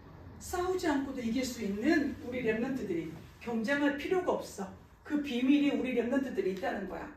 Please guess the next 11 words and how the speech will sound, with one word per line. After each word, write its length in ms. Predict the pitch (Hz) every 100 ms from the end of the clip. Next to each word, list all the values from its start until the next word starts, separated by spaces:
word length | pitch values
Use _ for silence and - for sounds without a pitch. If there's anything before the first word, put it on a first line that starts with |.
| - - - - - -
자, 220 | - - 294
일곱 300 | 330 381 285
번째, 640 | 233 220 240 339 370 - - -
재창조. 840 | - 196 180 - 240 240 220 - 190 - - - - - - - - - - - _ - - - - - - - - - - - - - - -
가는 320 | 302 311 359
곳마다 400 | 320 294 285 269
어떻게 300 | - 254 247
해요? 280 | 302 381 - - -
하나님이 500 | - 415 415 359 320
역사하시기 640 | 233 208 - 254 - 254 247
때문에 580 | 226 254 381 311 -